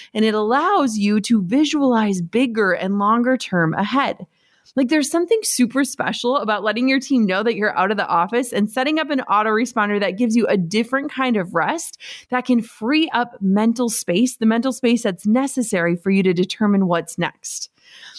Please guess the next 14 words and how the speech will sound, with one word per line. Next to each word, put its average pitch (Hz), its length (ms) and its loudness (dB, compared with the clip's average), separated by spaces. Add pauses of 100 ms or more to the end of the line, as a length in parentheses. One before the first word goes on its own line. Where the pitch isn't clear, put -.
(200)
Beyond 277 400 0
the 415 100 -4
mental 254 300 0
boosts 208 460 0
of 180 180 -4
resting, 233 640 -2 (300)
the 220 160 0
physical 294 640 -2
act 196 280 -2
of 208 180 -8
rest 190 340 -2
is 196 200 0
so 247 500 0
different 226 520 -2